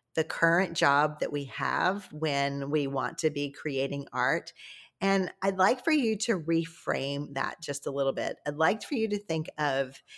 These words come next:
maybe your current job that you have as an investor in your future art career. So if you can take some of that money, maybe it's just fifty dollars a month, maybe it's a hundred dollars a month. I don't know what it would be for you.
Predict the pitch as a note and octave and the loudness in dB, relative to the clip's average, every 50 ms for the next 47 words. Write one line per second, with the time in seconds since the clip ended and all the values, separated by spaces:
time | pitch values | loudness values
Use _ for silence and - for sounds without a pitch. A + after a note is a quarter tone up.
0 | - - - _ - E3 E3+ E3+ E3+ F3+ F#3 F3+ E3 D#3 D3 - - - - - | -20 -20 -20 _ -4 0 2 2 4 4 2 2 0 0 -2 -2 -6 -6 -2 0
1 | E3+ E3+ F3 F#3 - E3 - - D3+ C3+ C3+ C#3+ D3+ E3+ F#3 E3+ E3+ A2 D3+ D3+ | 0 0 0 -2 -4 -4 -2 -2 0 2 4 4 4 4 4 2 0 0 2 0
2 | D3+ D3 D#3 D3 C#3+ D#3 E3+ F#3 G3 - - - - - - _ _ - E3+ E3+ | 0 0 0 0 2 2 2 2 0 -2 -6 -18 -20 -20 -20 _ _ 0 2 4
3 | E3+ E3+ D#3+ E3 - - F3 E3 D#3 D3+ D3+ D3 D3+ C#3+ C3 C3+ F3 F3 G3 - | 6 4 4 2 -2 -2 -2 0 0 0 0 -2 -2 -4 0 4 4 6 6 4
4 | - - - - - - - - - C#3+ - _ _ _ _ _ _ _ _ _ | 2 -4 -4 -4 -2 -2 -2 -2 -4 -6 -10 _ _ _ _ _ _ _ _ _
5 | _ - _ - F3+ E3+ E3+ F3 F3 F3+ F3 - F3 D#3+ D3+ C#3+ C#3+ C#3+ - - | _ -16 _ 0 2 2 4 4 4 2 0 0 -2 0 0 0 0 0 -4 -6
6 | - D#3+ D#3 D3+ - - D#3 C#3 - - - - C#3+ D3 - - - - C#3+ C3+ | -4 -2 -2 -2 -2 0 0 0 0 -2 -2 0 0 0 0 -2 -8 -8 -6 -6
7 | A#2 - - - - - - - - - - - - - - F#3 E3+ E3 - E3 | -4 -4 -6 -8 -8 -12 -16 -20 -20 -20 -20 -20 -14 0 4 6 6 6 6 2
8 | - G3 G3+ A#3 A#3+ - - B3 G3 F3+ - - - G#3 F3+ F3+ F3 - - - | 2 4 4 4 4 4 2 0 0 0 -2 0 2 4 6 6 4 2 -4 -8
9 | - - - - F#3+ F3 G3 G#3 G#3 F#3 E3+ E3+ D#3 D3 C#3+ C#3+ C#3+ - - - | -8 -6 -2 0 2 2 4 2 2 2 2 2 2 4 4 4 2 0 -2 -8
10 | - D#3+ D#3 D#3 D#3 D#3 D3+ D3 C#3+ C#3+ D3 C#3+ D3+ E3+ F#3+ G3 F#3 F#3+ - - | -8 -6 -4 -2 0 0 0 0 0 0 0 0 2 4 4 4 2 0 -4 -4
11 | - F3+ E3+ - - - F3 E3+ - F3 E3 E3+ D#3 D3+ D3+ D3+ D3+ D3 - D3 | -2 -2 -2 0 0 0 0 0 0 0 2 4 6 6 6 4 2 0 -2 -2
12 | D#3 D3+ C3 B2 - - C#3+ C#3 C#3+ E3 E3 E3 F#3 F3 - F3+ F3+ F3 D#3 D3+ | -2 -2 -2 -2 -4 -4 -4 -2 0 -2 -2 -2 -2 -4 -2 -2 -2 0 0 0
13 | C#3 C#3 C3+ C#3 C#3 B2+ B2 - - D3+ E3+ D#3 - F3 E3 E3 F3 E3 - D#3 | 0 0 0 -2 -4 -8 -10 -8 -6 -4 -4 -2 0 2 4 4 6 6 6 6
14 | D#3+ D3+ - D3+ D3 D3+ D3+ - - C#3+ B2+ B2 | 4 2 0 -2 -4 -4 -4 -6 -6 -6 -6 -6